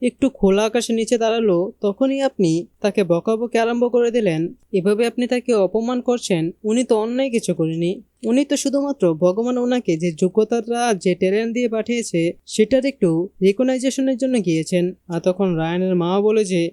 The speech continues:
"তোমাকে কি আমার হয়ে সালিশি করতে বলেছি তোমাকে? এখানে কাউকে আমার হয়ে কোনো কথা বলতে হবে না। আমি বুঝে গেছি এ বাড়িতে আমার স্থান কোথায়, আমার জায়গা কোথায়, আমার বোঝা হয়ে গেছে। আমি এখানকার দাসী তো,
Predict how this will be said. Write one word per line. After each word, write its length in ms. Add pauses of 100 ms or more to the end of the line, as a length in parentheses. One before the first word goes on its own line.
(120)
"তোমাকে 300
কি 220
আমার 360
হয়ে 220
সালিশি 440
করতে 240
বলেছি 280
তোমাকে? 500 (200)
এখানে 340
কাউকে 420
আমার 260
হয়ে 140
কোনো 220
কথা 240
বলতে 220
হবে 220
না। 240 (140)
আমি 240
বুঝে 340
গেছি 540
এ 40
বাড়িতে 320
আমার 200
স্থান 380
কোথায়, 340
আমার 200
জায়গা 400
কোথায়, 360
আমার 240
বোঝা 280
হয়ে 220
গেছে। 440
আমি 200
এখানকার 400
দাসী 320
তো, 340